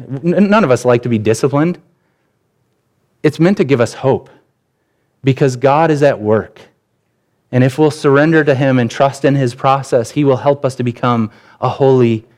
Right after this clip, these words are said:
people. So what's the main takeaway for us? The main takeaway for me in the last two weeks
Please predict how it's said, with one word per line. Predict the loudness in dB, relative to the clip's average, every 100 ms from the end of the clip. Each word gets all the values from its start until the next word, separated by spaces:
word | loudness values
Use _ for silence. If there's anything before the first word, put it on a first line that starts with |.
| _ _
people. | -2 0 0 -6 -10 _ _ _ _ _ _ _ _ -2
So | 0
what's | 0 0
the |
main | 0 0
takeaway | 0 -2 0 0 0
for | -2 -2
us? | -4 -16 _ _ _ _ _ _ _ _
The | 0
main | 2 2
takeaway | 0 0 2 2 2
for | 0
me | -2 0 0
in | 0
the | 0
last | -2 -4 -6
two | -2
weeks | -2 -2 -6 -20